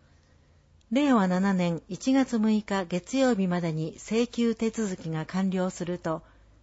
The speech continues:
令和六年十月分から遡って受け取れます。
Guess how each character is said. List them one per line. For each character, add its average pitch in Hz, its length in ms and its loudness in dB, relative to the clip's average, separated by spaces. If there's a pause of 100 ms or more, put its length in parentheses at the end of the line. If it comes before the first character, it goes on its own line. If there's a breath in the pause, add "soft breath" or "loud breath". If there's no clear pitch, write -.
(140 soft breath)
令 269 200 4
和 202 160 4
六 180 260 -2
年 170 300 0
十 240 180 2
月 254 280 2
分 175 200 0
か 165 140 -2
ら 165 100 -2
遡 214 480 0
っ 180 60 -6
て - 360 -6
受 190 180 -4
け - 20 -4
取 185 180 -4
れ 170 80 -2
ま 160 140 -4
す。 - 200 -12